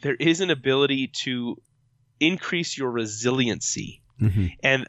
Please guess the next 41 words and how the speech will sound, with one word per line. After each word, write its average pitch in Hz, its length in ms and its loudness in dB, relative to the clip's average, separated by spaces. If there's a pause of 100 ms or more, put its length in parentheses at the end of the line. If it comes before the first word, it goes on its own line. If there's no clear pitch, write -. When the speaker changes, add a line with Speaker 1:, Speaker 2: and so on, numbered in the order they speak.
Speaker 1:
I 131 80 2
think 151 280 -2
that 139 260 4
is, 147 320 -4 (280)
is 120 300 -6
one 139 320 2
of 135 100 -2
the 123 100 -4
core 160 680 0 (320)
tenets 131 600 0
of 123 140 0
successful 123 540 0
companies 131 420 0
and, 143 400 2
and 120 460 0 (240)
professionals 107 800 -4 (380)
in 127 120 -2
today's 139 300 2
modern 131 260 2
economy 123 540 -2
is 110 200 -6 (220)
it's - 220 0
not 160 420 0
about 151 320 2
strength. - 540 -4 (160)
Speaker 2:
Mm-hmm. 101 240 4
Speaker 1:
It's 127 180 0
not 139 400 2
about 135 340 -2
size 113 720 -2
or 107 100 -14
longevity. 120 760 -6
It - 60 -12
doesn't 139 220 -4
matter 131 200 0
how 120 100 -4
long 120 280 0
you've 135 120 -6
been 131 120 2
in 123 100 -2
business. 117 360 -2